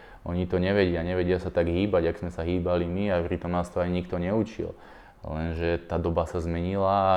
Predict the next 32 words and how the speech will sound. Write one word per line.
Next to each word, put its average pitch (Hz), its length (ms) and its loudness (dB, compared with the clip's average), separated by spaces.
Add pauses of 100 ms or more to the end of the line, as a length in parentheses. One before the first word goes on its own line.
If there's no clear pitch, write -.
(220)
deti 87 320 -4
bohužiaľ 90 480 0
sa 87 160 -10
prispôsobili 92 720 -2
tej 90 160 0
dobe, 101 240 2
dobe 85 320 0 (320)
Facebooku, 92 480 0
Instagramu 90 560 0
a 80 80 -4
sociálnych 90 480 -6
sietí, 95 400 -2
tak 87 320 -4 (800)
je 92 80 -2
to, 95 240 4
je 92 80 2
to 90 80 -6
bohužiaľ 90 300 -2
na - 20 -2
rodičoch, 82 400 -4
aby, 82 320 -2 (400)
aby 82 160 -2
oni 87 240 -2
tie 82 160 -2
deti 82 240 -2
dokopali 80 560 -2
a 71 80 -8
prihlásili 82 480 -6
na 80 160 -4
nejaké 80 160 -10
športy 82 640 -6
a 78 300 -4